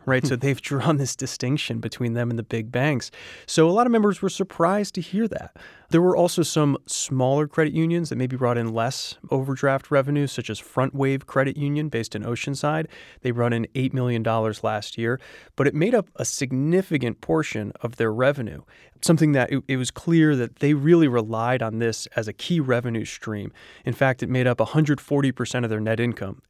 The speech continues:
Speaker 1: which essentially means without overdraft fees, they easily could have lost money last year.
Speaker 2: And is that a problem for credit unions if they're relying so much on this money to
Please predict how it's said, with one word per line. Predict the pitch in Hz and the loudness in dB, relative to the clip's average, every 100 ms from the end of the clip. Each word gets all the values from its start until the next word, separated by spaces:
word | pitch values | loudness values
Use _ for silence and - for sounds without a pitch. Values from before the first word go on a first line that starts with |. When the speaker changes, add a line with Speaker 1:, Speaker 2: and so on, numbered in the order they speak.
| - | -6
Speaker 1:
which | 143 160 | -2 0
essentially | - 220 214 156 135 | 2 2 2 2 2
means | 127 123 117 113 - - - - | 2 2 0 -4 -12 -20 -10 0
without | 135 190 | 4 6
overdraft | 175 170 170 175 | 6 4 4 2
fees, | - 180 175 - _ _ - | 2 0 -2 -4 _ _ -2
they | 156 | 0
easily | - 160 185 170 | 0 0 2 2
could | - 147 | 2 0
have | 120 | 4
lost | 117 113 123 | 4 2 -2
money | 113 | -4
last | - 80 - - | -4 -10 -10 -8
year. | 98 - _ _ - | -10 -10 _ _ 2
Speaker 2:
And | 135 - | 2 4
is | 123 | 4
that | 151 | 4
a | |
problem | - - - 104 - 170 | 2 -4 -4 -2 -2 -4
for | - 143 | -2 2
credit | 156 147 | 6 6
unions | 139 147 135 | 6 6 6
if | 120 | 2
they're | 120 | 2
relying | 110 107 107 110 113 | 2 4 4 4 2
so | - 120 | 4 6
much | 127 113 - | 6 6 4
on | 117 110 | 4 4
this | - | 4
money | 113 110 113 110 | 4 4 4 2
to | - 110 104 | 0 0 0